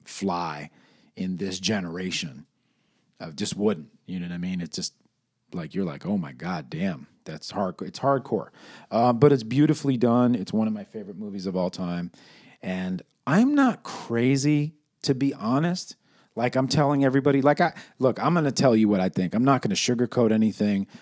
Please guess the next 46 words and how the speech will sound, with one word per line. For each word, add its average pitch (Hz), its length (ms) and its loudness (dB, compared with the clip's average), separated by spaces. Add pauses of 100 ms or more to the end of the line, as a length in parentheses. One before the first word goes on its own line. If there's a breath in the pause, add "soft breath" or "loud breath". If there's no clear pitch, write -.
(120 loud breath)
I'm 117 100 -2
gonna 120 140 2
tell 123 200 0
you 117 120 2
like 110 220 0
it 101 80 2
is, 90 180 0
everybody 87 480 -2
out 82 180 -6
there, 82 300 -2 (340 loud breath)
'cause 92 160 -6
everybody, 104 580 -2
uh, - 60 -14
and 98 300 -6
I 104 60 -2
hope 120 220 2
you 131 60 -2
guys 113 240 2
appreciate 101 540 -2
this 92 200 -4
with 92 160 -6
respect 87 360 -4
to 87 80 -6
art. 90 320 -4 (200 loud breath)
And 131 140 2
by 156 160 6
the 156 80 2
way, 170 140 6
this 156 160 -2
is, 143 80 -6
that 156 260 4
being 151 220 2
said, 170 220 4
this 147 120 0
is 156 80 -2
my 123 200 0
opinion. 90 480 -4 (520 loud breath)
But 123 160 0
my 147 240 2
opinion 165 500 2
is 117 260 0
I 95 100 0
look 107 240 0
at 123 80 0
that 123 180 0
statue 101 880 -2